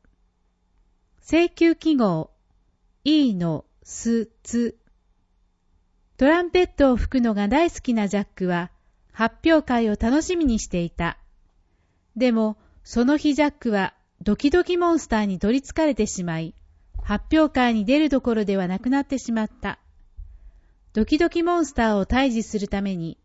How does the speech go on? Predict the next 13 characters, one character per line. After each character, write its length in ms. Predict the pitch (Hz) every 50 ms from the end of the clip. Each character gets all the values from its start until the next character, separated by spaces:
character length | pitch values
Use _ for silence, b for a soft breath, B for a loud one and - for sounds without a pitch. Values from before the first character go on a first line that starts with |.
| _ _ -
ジ 120 | - - 240
ャ 40 | 269
ッ 40 |
ク 200 | 262 - - 226
が 140 | 196 185 180
し 80 | - -
た 160 | - 202 202
こ 100 | - 214
と 160 | - 214 196
は？ 240 | 170 165 190 226 254 - _ _ _ _ _ _ _ _ _ _ _ _ _ _ _ _ _ _ _ _ - - - - - - - - - _ _ _ _ _ _ _ _ _ _ _ _ _ _ _ _
二 120 | 220 226
冊 380 | - - 294 294 294 - 277 269
目、 320 | 247 247 240 226 - _